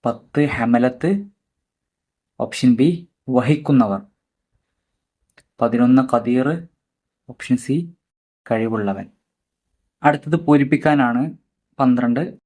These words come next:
ഭൂമിയിലെ ജലാശയങ്ങളിൽ നിന്ന് വെള്ളം നീരാവിയായി ഉയർന്ന് മേഘങ്ങളായി രൂപപ്പെടുന്നു. ഇവിടെ മിസ്സായിട്ടുള്ളത് മേഘങ്ങളായി എന്നാണ്. മേഘങ്ങളായി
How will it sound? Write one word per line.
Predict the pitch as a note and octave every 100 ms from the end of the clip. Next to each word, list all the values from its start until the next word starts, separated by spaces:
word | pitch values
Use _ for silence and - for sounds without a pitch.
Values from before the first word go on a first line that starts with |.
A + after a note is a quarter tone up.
| -
ഭൂമിയിലെ | B2+ D#3+ F3 F3+ F#3+ G3
ജലാശയങ്ങളിൽ | F3 D#3+ D3+ D3+ D3+ E3+ E3 E3+ E3 D3+
നിന്ന് | C3+ C3 E3+ - _ _ _ B2
വെള്ളം | B2+ C3 D#3 E3+ -
നീരാവിയായി | C3+ C#3 C#3+ D#3 D3+ D#3+ D3+ C#3
ഉയർന്ന് | D3+ B2 A#2+ A#2 B2 F3 G#3 - _ _ _ _ _ A#2+
മേഘങ്ങളായി | A#2+ B2 B2 C#3 C3 A#2 A#2 E3+ - C#3+
രൂപപ്പെടുന്നു. | D3 C#3 B2+ G#2+ G2+ G2+ _ _ _ _ _ _ _ _
ഇവിടെ | B2 C3
മിസ്സായിട്ടുള്ളത് | C#3 C3 C#3 B2+ B2+ A#2+ B2+ G3 - _ _ -
മേഘങ്ങളായി | A#2 A#2+ B2+ D#3 D#3 D3 A#2+ A#2 C3+
എന്നാണ്. | C3+ A2 G#2 A2 D#3 _ _ _ _ _ A#2
മേഘങ്ങളായി | A#2 A#2+ C#3 C3 A#2+ A2+ C#3 G3